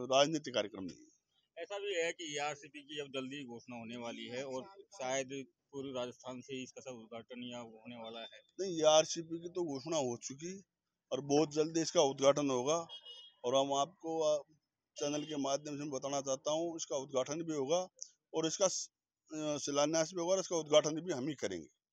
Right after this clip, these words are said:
Speaker 2: हम्म।
Speaker 1: ये तय है।
Speaker 2: चलिए, एक बात, चलते चलते एक बात और कर लेते हैं। किरोड़लाल मीणा ने इस्तीफा दे दिया और कहते हैं ये हैं, आप जो राय मांग रहा हूँ कि क्या कहा जाता है, उन्होंने चार साल संघर्ष किया लेकिन उनको उस हिसाब से पद नहीं दिया, एक नाराजगी थी।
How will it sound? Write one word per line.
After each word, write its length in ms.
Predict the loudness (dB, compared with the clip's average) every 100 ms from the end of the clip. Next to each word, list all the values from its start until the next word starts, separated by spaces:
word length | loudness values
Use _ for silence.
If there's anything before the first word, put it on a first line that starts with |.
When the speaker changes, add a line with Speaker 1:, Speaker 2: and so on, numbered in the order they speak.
| -20
Speaker 2:
हम्म। 400 | -20 _ _ -6
Speaker 1:
ये 80 | -6
तय 280 | -8 4
है। 180 | 4 4 -6 _ _ _ _ _ _ _ _ -16
Speaker 2:
चलिए, 260 | -10 -8
एक 100 | -8
बात, 220 | -6 -8 -10 -10
चलते 200 | -12 -10
चलते 220 | -12 -10
एक 100 | -8
बात 160 | -10 -10
और 60 | -14
कर 200 | _ -18
लेते 220 | -16 -16
हैं। 40 |
किरोड़लाल 300 | -14 -8 -8 -8
मीणा 140 | -10
ने 100 | -10
इस्तीफा 340 | -12 -16 -16
दे 120 | -18 -18
दिया 260 | _ -20 _ _ _ _ _ _ _ _ _ _ _ _ _
और 80 | -20
कहते 320 | -8 -8 -4
हैं 120 | -4
ये 140 | -4 -4 -6
हैं, 260 | -8 -10 -10 -10
आप 120 | -10 -8
जो 80 | -12 -12 _ _
राय 200 | -4 -2
मांग 260 | -2 -6 -8
रहा 100 | -10
हूँ 140 | -10
कि 320 | -12 -14 -16 -16 -20 -8
क्या 140 | -8
कहा 280 | -6 -6 -6
जाता 280 | -6 -8 -6
है, 80 | -8
उन्होंने 220 | -8 -12
चार 300 | -14 -10 -10
साल 200 | -8 -12 -12
संघर्ष 460 | _ -12 -12 -14
किया 400 | -16 -12 -8 -8
लेकिन 200 | -10 -14
उनको 220 | -16 -14
उस 80 | -16
हिसाब 220 | -14 -14
से 60 | -14 -14
पद 80 | -12
नहीं 120 | -14
दिया, 180 | -12 -12
एक 80 | -12
नाराजगी 520 | -12 -10 -10 -10 -16
थी। 300 | -20 -20 -20